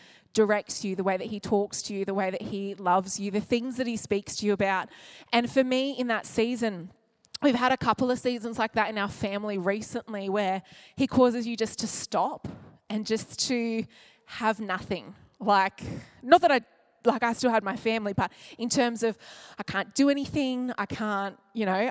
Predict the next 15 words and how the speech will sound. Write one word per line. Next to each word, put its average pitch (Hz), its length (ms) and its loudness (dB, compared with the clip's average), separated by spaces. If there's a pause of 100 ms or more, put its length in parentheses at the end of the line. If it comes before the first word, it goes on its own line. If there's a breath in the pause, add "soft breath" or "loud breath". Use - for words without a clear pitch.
I'm 226 140 0
such - 420 0
a 226 60 -6
task-orientated 208 1300 -2
person. 220 560 -4
So, 214 260 4
like, 196 240 0
that, 202 220 2
like, 190 280 -2
getting 226 260 2
out 214 200 2
into 220 220 -6
the 180 60 -2
garage 196 540 2
and 185 200 -6